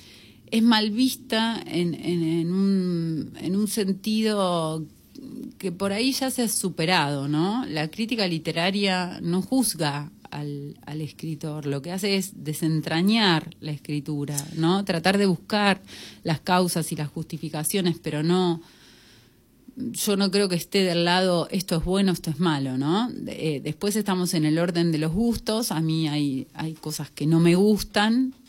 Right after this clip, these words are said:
¿no? Y que no voy a traer nunca a la columna, y cosas que sí me gustan, o por lo menos me interpelan, y sí voy a traer a la columna, ¿no?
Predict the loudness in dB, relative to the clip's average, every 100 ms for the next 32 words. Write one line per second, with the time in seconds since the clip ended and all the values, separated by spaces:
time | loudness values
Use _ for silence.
0 | _ _ -4 0 2 0 2 4 6 6
1 | 4 2 0 -4 -2 0 4 4 2 -2
2 | -4 -4 -2 0 0 2 0 -4 -18 -18
3 | -10 -4 0 0 -2 -2 -2 2 4 4
4 | 4 2 -2 -6 -6 -4 -4 -8 -12 -8
5 | -4 0 2 4 6 6 4 2 -2 2
6 | 2 4 2 2 0 -4 -12 -16 -8 -2
7 | 2 2 2 0 0 -2 0 0 -2 0
8 | 2 2 2 -2 0 0 -2